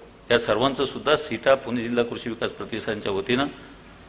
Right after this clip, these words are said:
मी स्पर्धा प्रमुख म्हणून मनपूर्वक अभिनंदन करतो आणि आभारही मानतो. <clears throat> ही स्पर्धा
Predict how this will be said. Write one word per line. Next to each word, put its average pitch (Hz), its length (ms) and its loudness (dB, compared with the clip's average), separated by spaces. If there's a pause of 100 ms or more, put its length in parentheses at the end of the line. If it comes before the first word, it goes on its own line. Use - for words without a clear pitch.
(140)
मी 110 100 -2
स्पर्धा 113 340 6
प्रमुख 123 320 4
म्हणून 117 360 10
मनपूर्वक 117 680 0
अभिनंदन 113 500 0
करतो 117 240 2
आणि 117 160 4
आभारही 92 340 2
मानतो. 87 380 -10 (280)
<clears throat> - 120 6 (3000)
ही 135 100 12
स्पर्धा 139 600 12